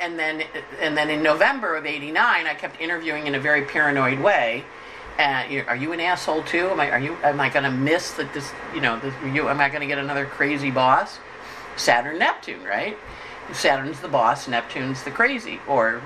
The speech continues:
the artist, or the creative, but in this case, this guy was just nuts. So in November of eighty-nine, my boyfriend at the time said to me,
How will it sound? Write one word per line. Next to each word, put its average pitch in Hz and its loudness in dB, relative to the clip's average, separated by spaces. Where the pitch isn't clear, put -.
the 156 -4
artist, 214 0
or 131 -6
the 139 -8
creative, 208 0
but 135 0
in 135 0
this 131 -4
case, 110 0
this - -8
guy 80 0
was - -8
just - -12
nuts. - -4
So 196 4
in 180 -6
November 190 2
of 156 -2
eighty-nine, 151 0
my 135 -6
boyfriend 190 -6
at 139 -8
the 139 -6
time 131 0
said 135 -2
to 139 -4
me, 135 0